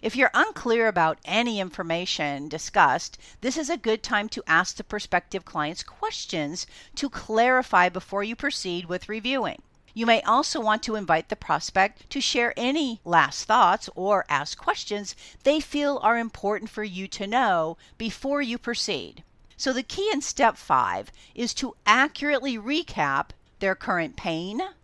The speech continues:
their immediate and future goals, reassure them the goal is possible, and if it's unrealistic, hint as to how you can help craft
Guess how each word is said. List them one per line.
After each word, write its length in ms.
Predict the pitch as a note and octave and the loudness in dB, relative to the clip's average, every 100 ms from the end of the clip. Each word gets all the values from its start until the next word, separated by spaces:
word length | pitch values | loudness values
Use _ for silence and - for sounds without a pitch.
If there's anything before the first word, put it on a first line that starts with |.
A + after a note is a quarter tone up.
| _ _ _ _ _ _ | _ _ _ _ _ _
their 180 | G#3+ G#3 | -2 0
immediate 680 | A3 G3+ A3 C4 C4+ C4 B3+ | -2 -2 0 0 2 0 2
and 180 | G#3 G3 | -2 -2
future 480 | - A3+ E4+ - G3+ | -4 -2 -2 -2 -2
goals, 680 | E3+ D3 C#3 F3 A#3 - - _ _ _ _ _ - | -4 -4 -4 -4 -6 -8 -12 _ _ _ _ _ -6
reassure 540 | C4+ G#4+ G4 - B3+ | 0 0 0 0 2
them 220 | A3+ A3 | 2 2
the 80 | G3 | 0
goal 320 | E3+ F#3+ F#3+ - | -2 -2 -2 -2
is 300 | C#4+ D4 - | -4 -2 -6
possible, 800 | - A#3 G#3+ - B2+ A#2 F3+ - - | 2 4 4 0 -4 -6 -6 -8 -6
and 160 | - C4+ | 0 0
if 80 | - | -2
it's 160 | A#3+ | 0
unrealistic, 800 | C#4 E4+ A3 F3+ E3 F3 - F#3 - - | 2 2 0 0 0 -2 -4 -6 -10 -12
hint 300 | - D#4 D#4+ - | 0 0 0 2
as 220 | G#3+ A3 | 2 2
to 160 | - G#3 | -4 -8
how 220 | G3 G#3 | 0 0
you 200 | G#3+ A3+ | 0 -6
can 200 | - G3+ | -8 -6
help 280 | F#3+ G3+ - | -2 -2 -2
craft 480 | - F#3+ G3 G3+ | 0 4 4 2